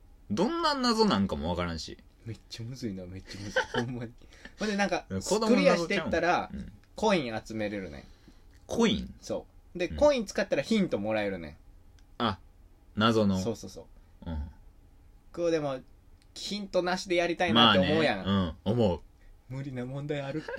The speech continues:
Speaker 1: <laughs> 絶対。強制で使わせてくる。
Speaker 2: でも、気持ちいい問題はね、めっちゃ気持ちいいね。
Speaker 1: うん。なるほどね。
Speaker 2: 俺やってたディーエスのレイトンは、
Speaker 1: うん。
Speaker 2: なんかこう、だ-、少年かな？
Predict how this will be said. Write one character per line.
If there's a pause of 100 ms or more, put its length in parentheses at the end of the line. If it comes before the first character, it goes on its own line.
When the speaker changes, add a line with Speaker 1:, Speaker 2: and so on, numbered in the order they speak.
(100)
Speaker 1:
<laughs>
絶
対。 (1080)
強
制
で
使
わ
せ
て
く
る。
Speaker 2:
で
も、 (100)
気
持
ち
い
い
問
題
は
ね、 (280)
め
っ
ち
ゃ
気
持
ち
い
い
ね。 (180)
Speaker 1:
う
ん。
な
る
ほ
ど
ね。
Speaker 2:
俺
や
っ
て
た
デ
ィ
ー
エ
ス
の
レ
イ
ト
ン
は、
Speaker 1:
う
ん。 (880)
Speaker 2:
な
ん
か
こ (1400)
う、
だ-、
少
年
か
な？